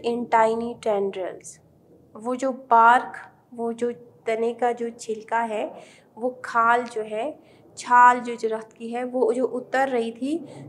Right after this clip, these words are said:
तो वो ऐसे टेंड्रिल्स हम उन शा-, अ, शाखों को कहते हैं, वो जो, अ, क्लाइंबिंग, अ, प्लांट्स होते हैं, उनके आपने देखे होंगे, वो इसी तरह से रोल हुए हुए छोटे-छोटे से पतले-पतली सी डंडियाँ होती हैं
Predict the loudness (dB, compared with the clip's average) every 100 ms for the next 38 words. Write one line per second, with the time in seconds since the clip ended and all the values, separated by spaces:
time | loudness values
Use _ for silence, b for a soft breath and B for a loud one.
0 | -4 -2 0 0 2 0 -2 -6 -6 -10
1 | -20 -2 0 0 -4 -4 -4 -6 -8 -8
2 | -6 -8 -6 -10 -8 -4 -2 -2 -2 -4
3 | -6 -10 -16 -20 -20 -20 -20 -8 -6 -4
4 | -6 -6 -8 -10 -12 -10 -12 -14 B B
5 | B -10 -8 -6 -8 -12 -20 2 6 6
6 | 4 -2 -6 -8 -12 -10 -6 -6 -8 -12
7 | -2 2 2 -2 -8 -14 -14 -14 -10 -8
8 | -6 -6 -8 -12 b b _ -10 -6 -4
9 | -4 -4 -6 -6 -6 -8 -6 -6 -6 -4
10 | -4 -4 -8 -6 -4 -4 -6 -6 -4 0
11 | 2 4 2 2 -2 -4 -4 -8 -10 -12
12 | -12 -14 -12 -10 -10 -10 -10 -8 -10 -10
13 | -12 -16 -10 -8 -8 -4 -4 -4 -8 -6
14 | -8